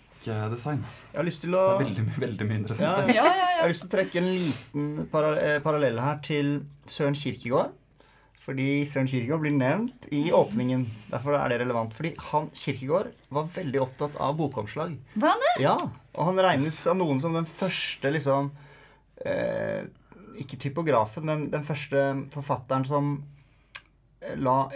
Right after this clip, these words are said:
Speaker 2: eh, hva skal man si, eh, veldig mye tankevirksomhet inn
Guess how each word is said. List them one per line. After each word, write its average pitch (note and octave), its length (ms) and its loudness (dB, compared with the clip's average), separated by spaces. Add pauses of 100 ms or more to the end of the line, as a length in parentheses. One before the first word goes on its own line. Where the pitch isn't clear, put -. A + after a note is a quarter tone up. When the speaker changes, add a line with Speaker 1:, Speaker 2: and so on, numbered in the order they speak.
(1000)
Speaker 2:
eh, G2 220 -12
hva - 100 -10
skal - 120 -12
man D3+ 80 -4
si, D3 200 -6
eh, - 440 -4 (540)
veldig C#3 340 -2
mye C#3 240 0
tankevirksomhet C#3 760 -2
inn C#3+ 400 0